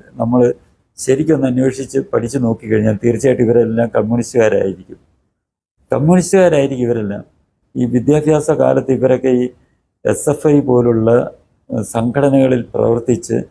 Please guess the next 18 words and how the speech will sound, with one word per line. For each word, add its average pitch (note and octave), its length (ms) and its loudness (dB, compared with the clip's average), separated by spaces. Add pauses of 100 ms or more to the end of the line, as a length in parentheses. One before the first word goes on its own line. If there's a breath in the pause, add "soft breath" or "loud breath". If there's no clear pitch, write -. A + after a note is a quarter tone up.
(360)
അവര് A#2 240 2
സ്വാഭാവികമായിട്ടും C3+ 1120 0 (480)
ഇന്ത്യ B2+ 240 0
വിരുദ്ധരായി C3+ 560 2
മാ-, A#2+ 340 0 (380)
മാറുന്ന B2+ 540 -2
നിരവധി E3 360 2
ആൾക്കാരുണ്ട്. C3+ 600 0 (1200)
ഈ B2 300 2
ജെ A#2 280 2
എൻ C3+ 220 2
യു C3+ 80 2
പോലുള്ള B2 380 4
സർവകലാശാലകൾ A#2+ 1040 2
അതിൻ്റെ A2+ 260 -4
ഈറ്റില്ലമാണ് A2 640 -2
ഇന്ത്യ G#2+ 280 0
വിരുദ്ധതയുടെ. G#2+ 720 -2